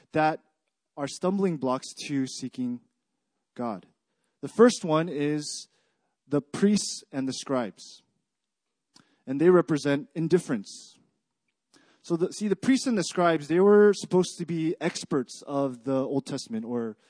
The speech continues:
they would just say the, the, the scriptures because our Old Testament is their scriptures. So the priests and the scribes, they were experts in knowing everything, every prophecy, every law that was written in the,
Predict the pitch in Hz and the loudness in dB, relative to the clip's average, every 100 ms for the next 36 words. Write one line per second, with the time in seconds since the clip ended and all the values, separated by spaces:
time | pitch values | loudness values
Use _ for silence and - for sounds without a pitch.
0 | _ 147 147 131 - 131 117 120 _ 123 | _ -8 -6 -8 -8 -8 -6 -12 _ -14
1 | 110 _ 117 - 131 - 110 - 110 123 | -14 _ -18 -10 -10 -10 -14 -14 -10 -6
2 | 117 - - _ _ _ _ _ 135 139 | -8 -8 -20 _ _ _ _ _ -2 0
3 | 131 139 127 127 117 107 117 117 - 107 | -2 -4 -10 -6 -6 -6 -8 -10 -12 -16
4 | - 117 - - 123 120 - - - _ | -12 -12 -12 -8 -4 -4 -8 -20 -20 _
5 | 156 - - 247 240 202 - 180 165 156 | -2 0 0 2 2 0 0 0 0 2
6 | 196 196 190 208 - 240 175 - 170 147 | 2 2 -2 -4 -2 2 2 0 -8 -2
7 | 160 190 180 - 170 208 226 - 135 139 | 0 0 0 -4 -2 0 0 -2 -8 -4
8 | 170 - 165 165 175 - 165 143 147 151 | -6 -6 -6 -8 -10 -8 -6 -4 -4 -4
9 | 127 123 135 143 135 123 123 131 127 123 | -4 -2 -2 -2 -4 -4 -4 -2 -2 -2
10 | 123 | -4